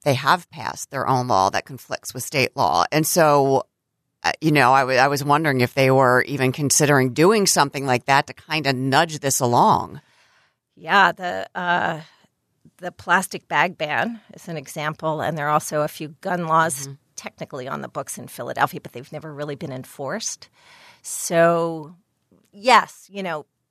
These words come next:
Speaker 2: theoretically, they could go ahead and say, "Okay, scooters are legal in Philadelphia," but I don't think companies like Bird and Lime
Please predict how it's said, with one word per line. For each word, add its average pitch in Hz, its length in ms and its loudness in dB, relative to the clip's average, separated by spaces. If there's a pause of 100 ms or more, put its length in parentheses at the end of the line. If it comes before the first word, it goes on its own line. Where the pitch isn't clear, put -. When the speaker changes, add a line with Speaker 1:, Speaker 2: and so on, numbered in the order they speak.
(200)
Speaker 2:
theoretically, 185 1080 -2 (460)
they 165 320 2
could 160 500 -4
go 165 140 4
ahead 165 260 0
and 165 120 -14
say, 139 200 -4
"Okay, 147 220 -8
scooters 160 420 -10
are 123 80 -16
legal 143 560 -14
in 151 160 -8
Philadelphia," 156 500 -6
but 175 140 -10 (100)
I 202 120 -2 (100)
don't 202 240 4
think - 400 -8
companies 143 500 -14
like 120 220 -12
Bird 147 180 -8
and 147 160 -12
Lime 139 440 -6